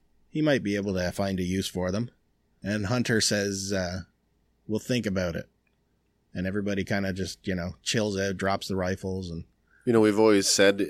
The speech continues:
Speaker 2: you know, from the beginning when we first met Sid and how much of a, of a breakout, standout character she was. And then as we sort of got to spend more time with her, we all came to the conclusion that, you know, yeah, she's in the, part of the underworld, but she's like a,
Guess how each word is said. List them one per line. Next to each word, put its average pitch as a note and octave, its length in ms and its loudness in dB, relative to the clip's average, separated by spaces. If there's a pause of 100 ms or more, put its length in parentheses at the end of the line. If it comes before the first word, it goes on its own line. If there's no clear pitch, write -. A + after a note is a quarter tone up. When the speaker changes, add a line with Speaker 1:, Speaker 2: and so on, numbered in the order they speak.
(160)
Speaker 2:
you G2 120 -4
know, F2+ 160 0
from F#2+ 220 -2
the F2+ 60 0
beginning F2+ 480 2
when E2 220 0
we D#2 360 -2
first - 340 -2
met E2+ 240 0
Sid F2 540 0 (260)
and E2 340 -4
how F#2 360 2
much F2 280 0
of E2 120 -2
a, D#2+ 100 -4 (140)
of D2+ 160 -6
a D#2 100 -2
breakout, F2 640 0 (120)
standout F#2 680 2
character F2 480 -2
she F#2 180 -4
was. F2+ 580 2 (540)
And G2 140 0
then G2 260 4
as F2+ 240 0
we F2+ 80 -4
sort F#2+ 220 0
of E2 100 -2
got F2 200 2
to - 60 -6
spend F2+ 280 0
more E2 180 0
time E2 280 -2
with E2+ 140 -4
her, D#2+ 140 -2
we D#2+ 140 -2
all E2 160 0
came E2+ 240 -6
to E2 60 -6
the E2 100 -4
conclusion E2 560 -6
that, D#2 220 -4
you F2 160 -10
know, D2+ 180 -6
yeah, D#2+ 240 -4
she's E2+ 320 -6
in E2 140 -6
the, D#2 100 -8 (120)
part F#2 160 -2
of D2+ 80 -10
the C#2+ 120 -6
underworld, D2+ 440 -4
but D2+ 160 -6
she's D#2 260 -4
like D#2+ 160 -6
a, D#2+ 80 -4